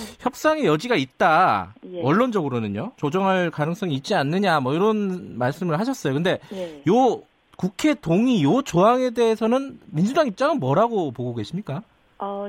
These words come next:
Speaker 2: 지금 민주당이 기존의 패트 안이
Speaker 1: 네.
Speaker 2: 이, 이 백혜련 의원 안이 여야
Speaker 1: 네.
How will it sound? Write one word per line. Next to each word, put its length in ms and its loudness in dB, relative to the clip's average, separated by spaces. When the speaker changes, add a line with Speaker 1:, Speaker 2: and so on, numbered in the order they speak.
Speaker 2:
지금 260 -4
민주당이 960 -6
기존의 460 -4
패트 680 -6
안이 720 -8
Speaker 1:
네. 320 -4
Speaker 2:
이, 360 -12
이 720 -16
백혜련 440 -4
의원 280 -8
안이 640 -12
여야 120 -6
Speaker 1:
네. 440 -6